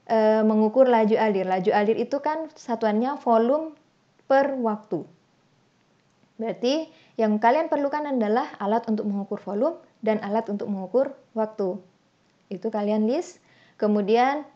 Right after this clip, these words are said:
eh, suhu, suhu kondensat. Berarti kita perlu alat untuk mengukur suhu. Jadi kalian harus mengetahui alat apa saja nanti yang akan kalian butuhkan. Dan harus kalian sediakan agar nanti ketika proses leaching,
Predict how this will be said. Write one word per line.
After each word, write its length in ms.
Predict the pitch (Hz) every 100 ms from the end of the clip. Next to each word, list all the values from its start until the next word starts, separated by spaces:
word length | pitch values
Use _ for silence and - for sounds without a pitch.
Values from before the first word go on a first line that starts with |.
| _ _ _
eh, 340 | 214 214 214
suhu, 480 | 214 254 233 190 170 - _ _ _
suhu 180 | - 214
kondensat. 500 | 214 208 214 208 190
Berarti 320 | 180 175 175 247
kita 380 | 254 254 254
perlu 420 | - 226 240 294 294
alat 380 | 214 214 233 208
untuk 220 | 214 214
mengukur 500 | 190 190 233 277 277 -
suhu. 560 | - 208 170 175 156 147 _ _ _ _ _ _ _ _
Jadi 240 | 208 180 240
kalian 400 | 208 196 214 233
harus 480 | 202 190 254 285 220
mengetahui 800 | 202 196 190 185 175 196 262 311
alat 240 | - 196 -
apa 240 | 202 196
saja 480 | - 294 269 269 285 277 -
nanti 200 | 208 233
yang 160 | 226 214
akan 320 | 196 226 220
kalian 320 | 196 202 202
butuhkan. 560 | 208 220 214 196 190 190 - _ _ _ _
Dan 160 | 196 196
harus 320 | 190 180 240
kalian 400 | - 190 208 214
sediakan 800 | 208 190 185 180 196 247 311 330 _ _
agar 400 | - 185 185 247
nanti 240 | 240 226 277
ketika 320 | 214 196 190
proses 480 | - 269 311 330 277
leaching, 640 | 262 240 - 277 330 359